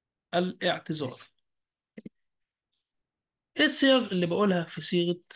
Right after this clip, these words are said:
الاعتذار؟ عايز تعتذر لحد،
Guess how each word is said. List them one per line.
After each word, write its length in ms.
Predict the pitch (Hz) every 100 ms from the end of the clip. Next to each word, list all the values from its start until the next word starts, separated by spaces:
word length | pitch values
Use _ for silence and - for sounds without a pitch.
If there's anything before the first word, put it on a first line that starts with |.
| _ _ _ _ _ - - _ _ -
الاعتذار؟ 720 | 170 170 170 160 147 123 - _ _ _ _ _ _ _ _ _ _ _ _ _ _ _ _ _ _ _ - _ _ _ _ _ _ -
عايز 240 | 170 175
تعتذر 380 | - - 190 180
لحد، 380 | 147 - 247 -